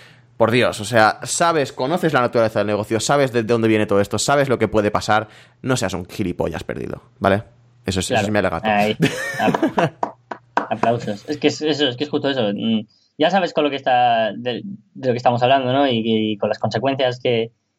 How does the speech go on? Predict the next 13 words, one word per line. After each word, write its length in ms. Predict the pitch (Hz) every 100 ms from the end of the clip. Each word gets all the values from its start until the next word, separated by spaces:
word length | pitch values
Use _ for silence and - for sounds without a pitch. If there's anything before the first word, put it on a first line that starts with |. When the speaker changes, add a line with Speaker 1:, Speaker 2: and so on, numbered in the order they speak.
| _ -
Speaker 2:
que 120 | 104
pueden 540 | 117 117 117 117 117
haber 320 | 110 113 131 -
y 100 | 127
que 120 | 123
nadie 260 | 135 131 123
lo 80 |
hace 120 | 117 117
aposta. 420 | 143 - 104 104 113
Eh, 540 | 113 110 107 107 104 104
yo 60 | 113
qué 60 |
sé. 220 | 113 107